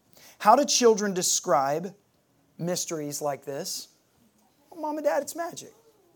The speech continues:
He just stepped in and took my place, and that's the way that it works." You remember in the Narnia stories how Edmund had become a traitor.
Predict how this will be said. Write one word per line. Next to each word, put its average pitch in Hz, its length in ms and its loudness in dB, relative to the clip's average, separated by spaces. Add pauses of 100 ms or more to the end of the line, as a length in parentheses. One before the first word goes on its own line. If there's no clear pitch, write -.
(1040)
He 220 120 -10
just - 500 -4
stepped 208 340 -2
in 214 200 2
and 147 220 -10
took 202 180 -4
my 196 100 0
place, 196 460 -2
and 139 240 -12 (800)
that's 214 160 -6
the - 80 -6
way 240 140 0
that 262 100 -2
it 262 80 -6
works." - 480 -8 (1300)
You 226 180 2
remember 202 380 4
in 175 100 0
the 156 80 -2
Narnia 156 380 0
stories 139 400 -4
how 160 200 2
Edmund 170 380 0
had 147 140 -8
become 147 280 -6
a 143 60 -4
traitor. 135 500 -2